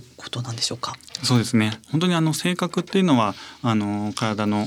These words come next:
Speaker 2: お、不調には、あの、つながるところなんですけども、
Speaker 1: うん。
Speaker 2: まあ、例えばですね、えー、完璧主義な方とかですね、
Speaker 1: うん。
Speaker 2: 真面目すぎる方、
Speaker 1: うん。
Speaker 2: あの、真面目っていうことはサボることがですね、苦手だったりとか、
Speaker 1: うん。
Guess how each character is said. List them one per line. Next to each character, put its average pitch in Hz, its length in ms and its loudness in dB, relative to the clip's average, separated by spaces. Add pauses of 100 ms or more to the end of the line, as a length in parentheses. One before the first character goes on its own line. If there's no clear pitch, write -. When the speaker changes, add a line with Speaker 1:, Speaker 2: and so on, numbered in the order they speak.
(100)
Speaker 2:
お、 107 320 0
不 - 100 -8
調 110 220 2
に 107 140 2
は、 98 200 0
あ 113 60 2
の、 98 160 0
つ - 120 0
な 104 120 2
が 101 80 0
る 98 100 -2
と 104 120 -6
こ 113 100 -2
ろ 107 60 2
な - 60 -2
ん - 40 -2
で 123 80 -2
す - 80 -8
け 127 60 2
ど 123 80 4
も、 135 180 6
Speaker 1:
う - 20 -2
ん。 - 20 -2 (400)
Speaker 2:
ま 151 140 -4
あ、 180 100 -4
例 220 60 2
え 208 60 2
ば 117 80 0
で 87 80 -4
す - 100 -4
ね、 98 160 0 (280)
え 101 100 -2
ー、 87 60 -6
完 98 300 -2
璧 - 220 -4
主 - 120 -4
義 95 160 -2
な 92 120 0
方 107 400 -2
と 120 120 -10
か 147 100 -4
で 143 80 -4
す 123 100 -2
ね、 135 180 2 (340)
Speaker 1:
う 113 40 2
ん。 104 80 0
Speaker 2:
真 107 140 0
面 107 60 4
目 107 80 0
す - 160 -4
ぎ 101 100 -2
る 90 100 -4
方、 117 360 -12
Speaker 1:
う 135 140 -10
ん。 127 120 -6 (480)
Speaker 2:
あ 120 260 0
の、 113 100 -4
真 127 540 0
面 143 120 4
目 131 40 2
っ - 20 -10
て 131 120 -6
い - 20 0
う 139 40 0
こ 160 100 -2
と 151 100 0
は 107 220 0
サ - 160 -2
ボ 117 100 2
る 110 100 0
こ 107 140 -6
と 95 140 -2
が 104 100 -4
で 120 60 -6
す 123 120 -2
ね、 101 340 2
苦 98 200 0
手 98 120 -2
だ - 100 -2
っ - 20 -8
た 170 160 -2
り 175 80 2
と 151 80 0
か、 127 140 0
Speaker 1:
う - 20 -8
ん。 - 60 -16